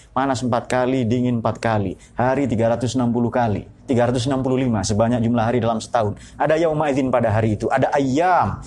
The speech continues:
Ini sejumlah tiga puluh kali. Atau tiga puluh hari sama dengan jumlah hari.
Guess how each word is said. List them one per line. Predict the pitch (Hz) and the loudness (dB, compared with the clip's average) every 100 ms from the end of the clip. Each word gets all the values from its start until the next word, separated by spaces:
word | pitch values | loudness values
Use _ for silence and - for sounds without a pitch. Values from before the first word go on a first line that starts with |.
| - - | -10 -2
Ini | 147 | -2
sejumlah | 127 123 135 135 | 0 0 0 0
tiga | 117 110 104 | 0 2 2
puluh | 123 117 | 0 0
kali. | 127 104 117 | 0 0 -4
Atau | - 113 151 156 - - | -6 -4 -2 -4 -6 -4
tiga | 139 120 | 0 0
puluh | 131 123 | 2 0
hari | 120 175 | 0 0
sama | 127 107 | 0 0
dengan | 104 101 | 0 0
jumlah | 101 98 92 | -2 -2 -2
hari. | 92 - | -4 -6